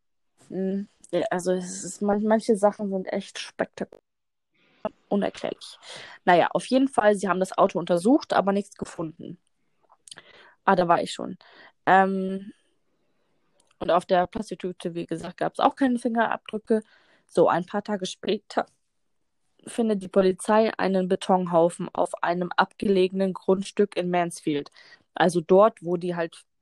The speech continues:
früher gewohnt haben, bevor die das neue Haus ge-, ähm, das Gelände gehört einem Geschäftspartner von Jack, der auch dazu <laughs> noch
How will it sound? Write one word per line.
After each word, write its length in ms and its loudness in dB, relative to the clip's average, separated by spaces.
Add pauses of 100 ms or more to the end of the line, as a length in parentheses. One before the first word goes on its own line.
(320)
früher 380 -4
gewohnt 360 -6
haben, 180 -4
bevor 300 -2
die 100 -10
das 200 -12
neue 180 -10
Haus 260 -8
ge-, 100 -12 (1900)
ähm, 340 4
das 160 -4
Gelände 420 4
gehört 340 0
einem 240 -2
Geschäftspartner 800 -8
von 220 -12
Jack, 320 -12 (580)
der 200 6
auch 160 4
dazu 360 0
<laughs> 0 -
noch 380 2